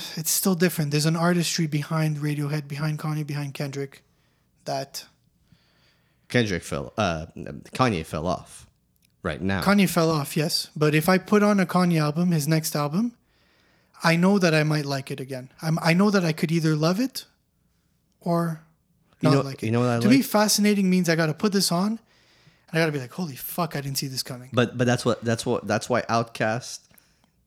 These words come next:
Speaker 2: did for me, even though I wasn't, like, listening to, uh, Silent Playalistic and Aquemini when they came out. But, like,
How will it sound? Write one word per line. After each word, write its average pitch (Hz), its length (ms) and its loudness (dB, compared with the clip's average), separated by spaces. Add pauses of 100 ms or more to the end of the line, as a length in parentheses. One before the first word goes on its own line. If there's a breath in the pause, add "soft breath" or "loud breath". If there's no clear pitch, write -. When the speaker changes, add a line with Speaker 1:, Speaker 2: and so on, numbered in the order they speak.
(240)
Speaker 2:
did 101 220 -6
for - 180 -4
me, 107 320 0
even 104 240 -2
though 101 120 0
I 92 60 0
wasn't, 90 420 -6 (100)
like, 90 380 -8 (420)
listening 98 640 -6
to, 90 400 -8 (540)
uh, 87 400 -8
Silent 92 320 -6
Playalistic 90 920 -6
and 90 360 -8 (420)
Aquemini 92 580 -4
when 90 140 -6
they 82 120 -8
came 85 280 -6
out. 87 340 -10 (500)
But, 92 100 -6
like, 82 200 -8